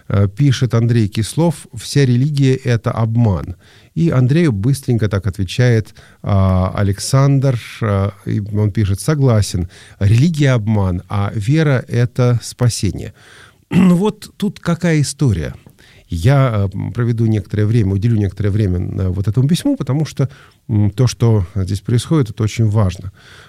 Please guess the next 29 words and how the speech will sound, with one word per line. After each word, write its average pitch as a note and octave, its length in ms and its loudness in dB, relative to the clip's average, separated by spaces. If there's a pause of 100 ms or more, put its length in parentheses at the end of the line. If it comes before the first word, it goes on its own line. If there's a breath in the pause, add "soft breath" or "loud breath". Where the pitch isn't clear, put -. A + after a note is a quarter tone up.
(100)
А, A2+ 320 2 (1080 loud breath)
слово C#3+ 240 2
«религия» D#3 380 2
понимают B2 360 2
по-разному. F#2 540 -6 (480 loud breath)
Есть, D3 300 0
э, A#2 80 2
глубоко A2 360 0
верующие D#3 540 2
люди, A#3 300 0 (420 soft breath)
э, A#2 160 -2 (100)
которые F3 640 0
принимают C3+ 680 0
и B2+ 100 -4
понимают C3+ 580 2
слово A#2 280 -2
«религия» C#3 340 2
в - 100 -2
положительном A#2 560 0
смысле. D#3+ 460 -2 (320 loud breath)
Э, G#2 360 2
для A2+ 180 2
них, C#3+ 360 2
э, A2 240 -2
религия C3 440 0
и B2 260 -4
вера, D3 440 0 (280 loud breath)
э, G2 220 0
синонимы. C3 840 0